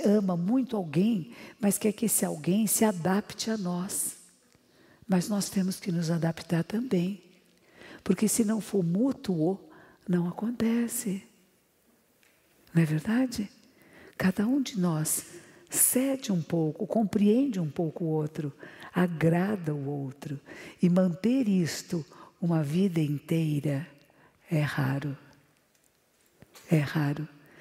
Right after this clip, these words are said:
que a gente mantenha o respeito e a dignidade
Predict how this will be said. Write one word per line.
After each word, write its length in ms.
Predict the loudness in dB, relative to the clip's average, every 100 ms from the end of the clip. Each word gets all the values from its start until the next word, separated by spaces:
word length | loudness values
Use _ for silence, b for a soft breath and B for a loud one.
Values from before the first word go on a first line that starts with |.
| B B
que 100 | 0
a 20 |
gente 260 | 2 0 -2
mantenha 480 | -2 0 0 0 0
o 100 | -2
respeito 1040 | 0 0 0 -2 0 2 2 -2 -6 -8 B B B -2
e 60 |
a 80 | 0
dignidade 1120 | 0 -2 0 4 4 4 4 4 2 0 -2